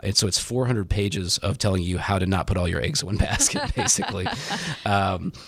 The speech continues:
Speaker 1: so I think, you know, we can cover that in a little more of a efficient way on the show here today.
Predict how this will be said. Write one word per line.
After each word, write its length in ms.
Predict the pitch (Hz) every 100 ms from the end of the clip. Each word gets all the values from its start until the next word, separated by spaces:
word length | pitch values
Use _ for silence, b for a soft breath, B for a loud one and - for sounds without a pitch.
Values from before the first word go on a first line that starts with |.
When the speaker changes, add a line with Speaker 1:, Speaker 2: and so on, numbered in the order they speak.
| B
Speaker 1:
so 420 | - - 110 107 -
I 100 | 107
think, 300 | 123 113 - _
you 160 | - 101
know, 80 |
we 120 | 104 113
can 140 | 104
cover 260 | 101 139 110
that 180 | 104
in 60 | 98
a 100 | 98
little 240 | 101 110
more 320 | 101 101 98 95
of 100 | 92
a 180 | 90 -
efficient 500 | 107 - 123 101 87
way 180 | 95 90
on 100 | 92
the 80 |
show 240 | 95 92 92
here 180 | 90 87
today. 400 | - 85 85